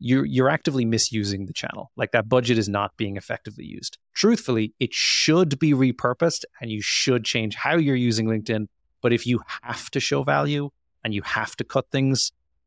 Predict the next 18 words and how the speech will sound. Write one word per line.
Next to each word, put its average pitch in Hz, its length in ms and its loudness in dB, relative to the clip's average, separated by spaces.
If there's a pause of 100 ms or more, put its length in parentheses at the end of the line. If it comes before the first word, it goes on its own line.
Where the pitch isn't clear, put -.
(140)
look 127 220 4
at 160 80 6
what 147 120 2
you're 117 240 2 (160)
just - 200 -4
not 110 380 -2
using 107 400 -2
correctly, - 560 -10
because - 520 -2 (340)
whether 117 260 2
you 117 80 2
turn 113 240 -2
it 110 100 0
on 107 180 2
or 101 60 -2
turn 101 220 -10
it 101 60 -2
off, 107 360 0